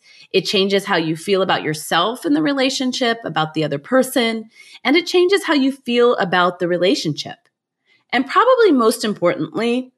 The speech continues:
it helps you better manage your expectations so that you aren't putting unnecessary pressure on the other person or feeling unnecessary disappointment in your friendships.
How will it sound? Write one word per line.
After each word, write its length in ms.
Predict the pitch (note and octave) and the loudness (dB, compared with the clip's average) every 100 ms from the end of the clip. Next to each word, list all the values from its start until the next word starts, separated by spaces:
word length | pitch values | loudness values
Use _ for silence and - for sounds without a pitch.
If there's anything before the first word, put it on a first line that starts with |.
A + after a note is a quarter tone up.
| _ _ _ - | _ _ _ 0
it 140 | A#3+ | 0
helps 380 | A3+ A#3 A#3+ - | 2 -2 -2 -2
you 200 | C4+ F#3+ - _ _ _ _ | -4 -4 -14 _ _ _ _
better 380 | A3+ G#3+ A3+ A#3+ | 2 2 2 2
manage 640 | B3 F#3 E3 D#3 D3+ D#3 | 2 0 0 0 -2 -4
your 160 | F3 - | -6 -4
expectations 1400 | E3+ - - D#3+ - - A#3+ G#3+ - B2+ C#3+ F#3 A#3+ - _ _ - | -4 -6 -10 -10 -10 -4 -2 -2 -4 -6 -6 -8 -8 -14 _ _ -20
so 180 | - G#3+ | -6 -2
that 180 | G3 G3+ | 2 2
you 200 | A3 A3+ | 0 -4
aren't 300 | - G#3 A3 | -2 0 0
putting 360 | - B3+ G#3 G3 | -2 0 0 0
unnecessary 760 | E3+ F#3+ F#3 F#3 G#3 G#3 F#3 F3 | 0 0 -2 -2 -4 -2 0 0
pressure 500 | F3 E4+ G#4 - F#3 | 0 0 0 0 0
on 180 | E3 D#3+ | 0 0
the 120 | E3+ | 0
other 180 | E3+ F#3+ | 0 -4
person 840 | - C4+ C#4 C4+ G#3+ G3+ G3 F#3+ - - - - | -4 -4 -2 0 0 0 0 -4 -12 -20 -20 -2
or 200 | F3+ E3+ | 0 0
feeling 800 | - A3+ A3 G#3+ G#3 G3 F#3+ F#3+ - | -2 -2 0 0 2 0 0 -4 -2
unnecessary 800 | G3+ G#3+ G#3 F#3+ F#3 D#3+ E3+ E3 | 0 0 0 0 -2 -2 0 0
disappointment 800 | D#3 E3 E3 D#3+ - D3+ D#3+ D3+ | 0 -4 -4 -6 -6 -6 -4 -4
in 140 | - D3+ | -2 -4
your 120 | D3 | -4
friendships. 680 | C#3+ A#2+ G#2+ - - - | -6 -10 -8 -12 -12 -12